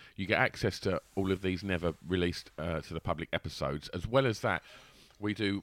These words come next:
uh, a monthly hangout. Uh, we do a live, a live Zoom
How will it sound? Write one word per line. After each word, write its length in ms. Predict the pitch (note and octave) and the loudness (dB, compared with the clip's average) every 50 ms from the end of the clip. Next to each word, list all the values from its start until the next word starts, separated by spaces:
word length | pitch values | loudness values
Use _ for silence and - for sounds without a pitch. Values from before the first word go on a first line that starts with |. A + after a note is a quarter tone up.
| - | -4
uh, 180 | - G2 G2 - - | -2 0 0 0 0
a 60 | G2+ | 0
monthly 320 | A#2 A#2+ A#2 - - G#2 | -2 -2 -2 -2 -4 -4
hangout. 420 | G2+ A#2+ A2 A2 G#2+ A2+ B2 C3 - - _ _ - | -2 -2 -2 -2 -2 -2 -4 -4 -6 -10 _ _ -8
Uh, 220 | F#2+ G2 F2+ F2+ F2+ | -6 -4 -2 -2 -2
we 80 | F2+ F#2 | -2 -2
do 120 | G2+ F#2 | -2 0
a 40 | F#2+ | 0
live, 320 | G#2+ A2 A2 A2 G#2+ - - | 0 0 -2 -2 -4 -6 -6
a 60 | E2+ | -4
live 300 | G2+ A2+ A#2 A#2 G#2+ G2 - | -2 -2 0 -2 -2 -2 -2
Zoom 460 | A2 B2 B2+ A2 F#2 F2+ F2 E2 | 0 2 2 2 2 0 -4 -6